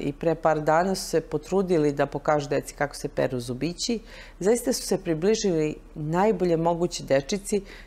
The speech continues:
da nemaju onaj strah kad dođu u zubnu ambulantu, kakav su ranijih godina imali i mladi ljudi i deca. Oni su se mnogo potrudili, pedijatrija, naravno, razvojno savjetovalište i savjetovalište za mlade,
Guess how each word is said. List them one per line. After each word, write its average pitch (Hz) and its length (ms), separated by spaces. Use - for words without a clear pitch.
da 160 80
nemaju 175 380
onaj 165 220
strah 139 460
kad 131 160
dođu 131 340
u 139 160
zubnu 135 380
ambulantu, 135 580
kakav 170 340
su 156 320
ranijih 165 600
godina 160 400
imali 165 640
i 202 160
mladi 175 360
ljudi 151 360
i 156 40
deca. - 520
Oni 185 180
su - 100
se 165 100
mnogo 151 300
potrudili, 240 580
pedijatrija, 165 720
naravno, 170 560
razvojno 170 420
savjetovalište 165 520
i - 20
savjetovalište 156 600
za 143 140
mlade, 170 500